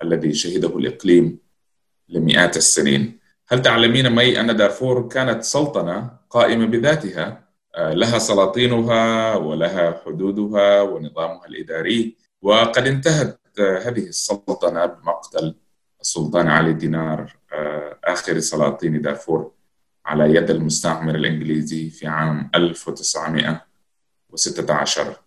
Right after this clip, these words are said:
آم، قرية الملم طبعا معروفة بأنها مسقط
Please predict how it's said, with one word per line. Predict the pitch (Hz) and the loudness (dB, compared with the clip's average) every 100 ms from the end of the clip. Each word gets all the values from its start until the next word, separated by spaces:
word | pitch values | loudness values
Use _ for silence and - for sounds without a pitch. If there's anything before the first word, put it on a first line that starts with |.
| - | -2
آم، | 80 78 73 71 - | 0 0 -2 -6 -4
قرية | 131 123 117 113 | 2 4 4 2
الملم | 92 90 101 151 - - | -2 0 0 -2 -8 -6
طبعا | 98 90 | -4 -2
معروفة | 92 85 85 101 101 | -2 -4 -2 -2 -2
بأنها | 85 87 87 87 82 | -4 -4 -4 -6 -12
مسقط | 85 - - 85 - | -10 -10 -10 -12 -14